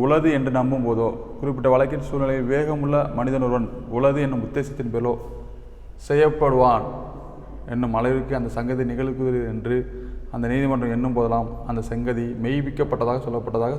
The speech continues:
சொல்லப்படும். So, மெய்ப்பிக்கப்பட்டது அப்படின்னா ப்ரூவ்டு.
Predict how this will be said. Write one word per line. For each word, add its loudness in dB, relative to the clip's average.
சொல்லப்படும். -4
So, 0
மெய்ப்பிக்கப்பட்டது 2
அப்படின்னா 0
ப்ரூவ்டு. 6